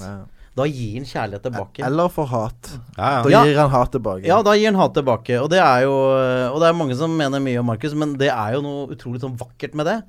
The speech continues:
Speaker 2: Eh, en sånn, eh, følelsesfyr som, eh, som er den mestskårende i, i, i norsk fotball.
Speaker 3: Altså, må jo digge spilletypen.
Speaker 2: Ja, man må det. Han, han trøkker til, og
Speaker 3: Ja.
Speaker 2: han er jo, eh,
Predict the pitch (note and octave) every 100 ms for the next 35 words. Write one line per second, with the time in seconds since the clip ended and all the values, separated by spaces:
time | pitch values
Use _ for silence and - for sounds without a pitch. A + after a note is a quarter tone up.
0 | _ _ _ _ C3 C3+ B2+ C3 C3+ C3
1 | B2+ C3+ C3 B2 D#3 A2+ - G#2 - C#3
2 | C3 C#3+ B2+ B2+ B2 B2 B2 A#2 A#2 A#2+
3 | B2+ A2+ A#2 B2 A#2 G#2 - A#2+ A#2 B2
4 | B2 A2+ B2 A#2+ A#2+ - _ _ _ B2+
5 | B2+ B2 B2+ - B2+ B2+ - B2 D3 G3
6 | G2 A#2+ C3 C#3 F#2+ A#2 A#2+ E2 D#2 D#2+
7 | G#2 - C#4 - _ _ E3 A#3+ - _
8 | _ _ _ F#3 F#3 E4 B3 G#3 F#3+ F#3
9 | F#3+ F3+ - G3 F#3 D#3 D#3 B2+ B2 C3
10 | C#3 C#3 C3+ D#3 B2+ C3 C#3 C3+ C3+